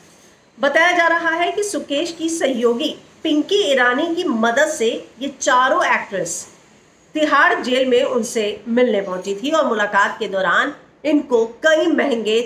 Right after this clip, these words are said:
तोहफे दिए गए थे। पिंकी ने इन actresses को सुकेश से अलग-अलग नाम से मिलवाया। कहा जा रहा है कि इस मुलाकात के बाद उन्हें कई महंगे तोहफे भी मिले थे। इन चारों में से अरुषा ने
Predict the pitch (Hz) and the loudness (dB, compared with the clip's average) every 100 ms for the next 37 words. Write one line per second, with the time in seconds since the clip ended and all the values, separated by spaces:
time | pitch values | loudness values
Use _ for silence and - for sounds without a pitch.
0 | - 285 262 226 202 196 202 180 220 180 | -2 -2 -2 -2 -4 -4 -6 -4 -2 0
1 | 180 165 196 - - - - _ _ _ | -2 -4 -8 -12 -16 -20 -20 _ _ _
2 | _ 320 320 381 370 381 370 269 294 311 | _ -2 0 0 0 0 0 0 -2 -6
3 | 370 - 370 370 - 269 277 - 330 240 | -6 -6 -6 -6 -6 -2 -2 0 0 2
4 | 254 269 302 302 254 247 294 262 240 226 | 2 2 0 2 0 0 -4 -4 0 0
5 | 269 - - - _ _ 285 294 311 294 | 0 -2 -12 -20 _ _ 2 2 4 2
6 | 277 302 294 339 466 311 254 262 262 247 | 2 2 0 -2 -4 -6 -6 -6 -2 0
7 | 233 233 226 269 - 233 202 208 - 214 | 0 0 0 0 -2 0 2 0 -2 -4
8 | 214 - 240 247 254 247 196 214 226 190 | -4 -2 -2 -2 -2 -4 -4 -4 -2 -4
9 | 202 208 214 185 180 175 247 320 - - | -4 -6 -6 -4 -4 -2 -4 -6 -8 -20
10 | - - - 339 330 339 294 349 339 339 | -20 -8 0 2 4 4 2 0 -2 -4
11 | 392 262 262 262 349 302 302 480 | -4 -2 -4 -4 -4 0 -2 -4